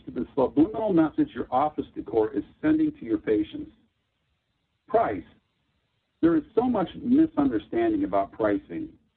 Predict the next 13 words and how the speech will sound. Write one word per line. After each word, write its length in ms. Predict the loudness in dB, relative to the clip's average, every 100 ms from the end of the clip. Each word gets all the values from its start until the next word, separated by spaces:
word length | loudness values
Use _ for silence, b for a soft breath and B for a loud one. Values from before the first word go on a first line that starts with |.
| _
You 160 | -2 0
must 240 | 0 0 -4
learn 580 | 2 2 2 0 0 0
to 80 | -2
think 220 | 0 0
like 180 | -2 -4
a 60 | -4
consumer 640 | -2 -2 0 0 2 -2
in 160 | -2 -2
order 240 | 0 0
to 180 | -2 -6 -2
understand 640 | -2 -2 -4 -2 0 0
this 100 | -2